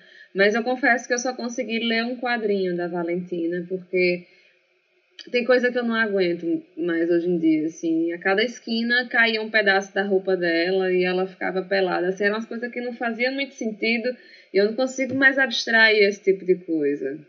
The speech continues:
E, na verdade, as, as, as H Qs eróticas, elas pecam muito nesse sentido, né? Assim, que pra mostrar a mulher pelada a qualquer custo,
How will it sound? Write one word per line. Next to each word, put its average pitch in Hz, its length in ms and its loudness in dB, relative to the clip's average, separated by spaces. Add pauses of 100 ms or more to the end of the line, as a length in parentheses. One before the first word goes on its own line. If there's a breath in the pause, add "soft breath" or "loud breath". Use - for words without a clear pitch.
(120)
E, 233 100 4
na 269 140 6
verdade, 269 600 4
as, 285 440 2
as, 247 300 2
as 233 320 2
H 240 260 6
Qs 240 280 -2
eróticas, 233 680 4
elas 294 320 2
pecam 285 440 2
muito 294 300 2
nesse 277 280 2
sentido, 269 680 2
né? 196 220 2
Assim, 247 380 -4
que 214 140 -4
pra 233 260 2
mostrar 277 520 0
a 254 40 0
mulher 254 340 0
pelada 214 400 2
a 214 60 0
qualquer 233 360 -4
custo, 254 560 0